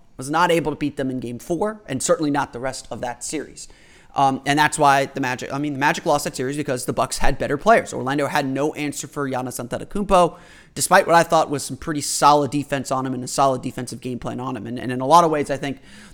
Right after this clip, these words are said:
the Magic showed the Heat, you know, again, I don't think it's any secret, but I, I think the Magic showed the Heat that it was possible to beat the Bucks and, and, and, and the Magic revealed a lot. They just didn't have the players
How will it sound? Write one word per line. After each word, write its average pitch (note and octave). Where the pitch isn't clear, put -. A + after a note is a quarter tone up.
the D3+
Magic D#3
showed D#3
the C#3
Heat, F3+
you D3
know, D3
again, C#3+
I C3+
don't C#3+
think B2
it's A#2
any A2
secret, C#3+
but C#3+
I, D#3+
I D#3+
think D#3+
the D#3+
Magic D#3
showed D#3
the B2
Heat C#3+
that C#3
it C3
was B2+
possible D3+
to C#3
beat C3+
the B2
Bucks A#2+
and, A2
and, A#2+
and, A#2
and A2+
the A#2
Magic B2+
revealed C3
a B2+
lot. D#3
They -
just C3
didn't C3
have C3
the -
players D3+